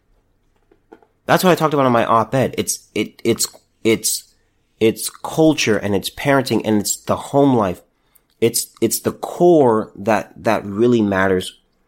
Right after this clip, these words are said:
when it comes to many, many problems. Policy, policy isn't the answer. You, you just, you have to, now policy is necessary,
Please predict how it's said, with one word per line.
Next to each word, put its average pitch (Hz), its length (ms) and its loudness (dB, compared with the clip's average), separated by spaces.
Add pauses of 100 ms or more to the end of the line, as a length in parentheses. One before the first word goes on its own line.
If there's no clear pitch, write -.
(280)
when 110 140 0
it 110 80 -2
comes 110 220 -2
to 107 120 -4
many, 90 300 0
many 85 220 0
problems. - 640 -4 (2000)
Policy, 156 800 2 (920)
policy 151 500 2
isn't 123 200 0
the 107 140 -4
answer. - 500 -4 (1120)
You, 113 180 -2
you 120 180 2
just, 127 240 0
you 113 200 0
have 123 480 0
to, 120 440 0
now 113 140 0
policy 156 440 0
is 131 100 -2
necessary, 107 580 -2